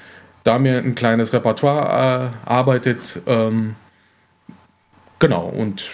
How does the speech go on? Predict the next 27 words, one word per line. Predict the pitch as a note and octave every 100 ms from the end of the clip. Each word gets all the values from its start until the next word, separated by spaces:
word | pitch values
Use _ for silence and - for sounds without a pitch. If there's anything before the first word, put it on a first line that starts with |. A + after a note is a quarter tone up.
| - -
habe | A2+ -
dann | A#2 A2+ A2+
nebenbei | A#2+ A2+ A2+ G#2+ A2+
eben | A2+ A#2
auch | A#2
entdeckt, | A2+ A#2 A2+ -
okay, | A2 A#2 G#2+ - _ _ _ -
die, | A2 G#2+ G#2
oder | A#2 A#2+ B2
auch | B2
die | B2+
Scheu | C3 D3
verloren | D#3 A2 G#2 G#2 G#2+
vor | A2+ G#2+ G#2
Schaltkreisen. | G2+ A2+ A#2 - G2 F#2 F2+ F2 - - - - - - -
Also | G#2 G2 G2
auch | G2
dann | A2 G#2
gelernt, | G#2 G2+ G#2+ A2 -
Schaltkreise | - G#2+ - G#2+ G#2+ G#2
zu | A2
lesen | A2 A#2 A#2 A2
oder | G#2 G#2+
eben | G#2+ A2
selber | A2 G#2+ A#2
mal, | G#2 G#2 A2 G#2+
ähm, | G#2+ G#2 G#2